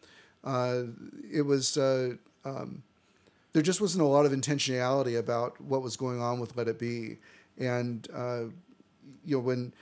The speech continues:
when I talk about sixty-nine, I, I say the Beatles got back twice. They did, you know, they, they got back to where they once belonged twice.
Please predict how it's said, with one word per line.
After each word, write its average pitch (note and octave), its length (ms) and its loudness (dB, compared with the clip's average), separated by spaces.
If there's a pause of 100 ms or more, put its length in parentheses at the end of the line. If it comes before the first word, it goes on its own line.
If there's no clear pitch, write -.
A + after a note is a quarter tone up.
(280)
when F3 260 4
I E3 80 6
talk E3+ 240 2
about C#3 220 4
sixty-nine, B2 800 -2 (420)
I, B2+ 400 6 (260)
I B2 280 2
say B2 380 6
the A#2 120 2
Beatles C3 340 4
got B2 240 6
back A#2 320 4
twice. - 440 2
They A#2+ 160 0
did, A#2+ 240 0
you A#2+ 100 0
know, A2+ 80 0
they, A#2 140 2
they B2 280 0
got C3 220 4
back C3+ 220 6
to C#3 80 0
where B2+ 100 4
they B2 100 6
once A#2+ 220 0
belonged A#2 420 0
twice. - 480 0